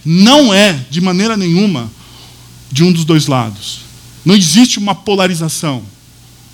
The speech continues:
O que existe, o que existe é a agenda do reino de Deus. E o reino de Deus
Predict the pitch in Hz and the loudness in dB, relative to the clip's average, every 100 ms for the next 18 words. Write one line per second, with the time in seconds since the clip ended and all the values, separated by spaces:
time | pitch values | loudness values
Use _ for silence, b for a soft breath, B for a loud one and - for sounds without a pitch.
0 | - - - - - 151 135 247 269 165 | -20 -20 -20 -20 -8 -6 -6 -4 -4 -4
1 | 127 196 - - 254 262 - - - - | -2 -2 -2 -2 -2 -2 -12 -20 -20 -20
2 | - 151 - 233 247 160 190 190 - 220 | -14 -12 -2 2 2 0 -6 -6 -8 -10
3 | B B B B 160 156 131 151 190 190 | B B B B 0 0 0 0 0 0
4 | 196 196 B B 160 147 156 165 165 156 | -4 -8 B B -2 0 0 0 0 -2
5 | 135 139 123 143 165 131 165 214 294 320 | 0 0 0 0 0 0 2 2 2 -2
6 | 269 196 139 160 175 185 - | -6 -6 -2 -2 -2 -6 -12